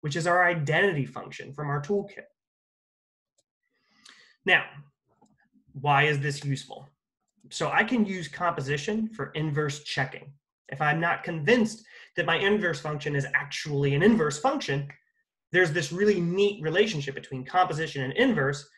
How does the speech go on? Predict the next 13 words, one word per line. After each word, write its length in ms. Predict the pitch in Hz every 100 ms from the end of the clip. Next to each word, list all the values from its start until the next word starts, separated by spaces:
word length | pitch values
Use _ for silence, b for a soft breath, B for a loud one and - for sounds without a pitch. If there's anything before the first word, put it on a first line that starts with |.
| B B 160
that 120 | 151
utilizes 840 | 147 226 302 147 110 117 120 123
this 200 | 143 143
fact 400 | - 160 143 - -
here 400 | 269 127 120 131
that 180 | 143 143
it's 220 | 139 -
reflective 480 | 135 - 202 202 143
about 240 | 131 131 127
the 60 |
line 240 | 127 123 120
y 140 | 120
equals 300 | 113 147 135